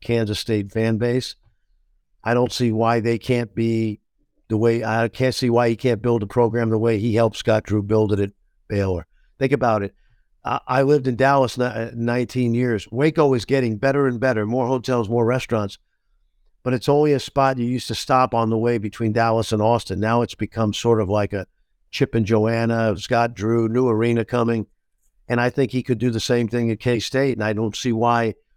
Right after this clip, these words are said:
what he's already done isn't, isn't creating one of the better coaching environments in all of college basketball. He may turn this into a top ten, you know,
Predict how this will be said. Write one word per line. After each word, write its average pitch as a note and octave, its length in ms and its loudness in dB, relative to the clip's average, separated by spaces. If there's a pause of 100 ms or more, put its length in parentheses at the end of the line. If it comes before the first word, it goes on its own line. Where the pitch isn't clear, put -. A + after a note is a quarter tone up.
(220)
what A#2 160 -2
he's A#2 140 0
already B2 240 4
done B2 480 2 (100)
isn't, A#2 380 -4 (300)
isn't A#2+ 400 -2
creating B2 420 2
one A#2+ 160 2
of A#2 60 0
the A2+ 60 -2
better A#2+ 340 -2 (560)
coaching C3 580 0 (800)
environments B2+ 800 2
in A#2+ 120 -2
all A#2+ 200 2
of A#2+ 120 -4
college B2+ 340 0
basketball. A#2 480 -2
He A#2+ 140 0
may D3 220 0
turn C3 260 0
this D3+ 180 0
into A#2 220 -2
a G#2+ 40 -4
top A#2+ 340 0
ten, A#2+ 380 0 (920)
you A#2 100 -4
know, A2+ 240 2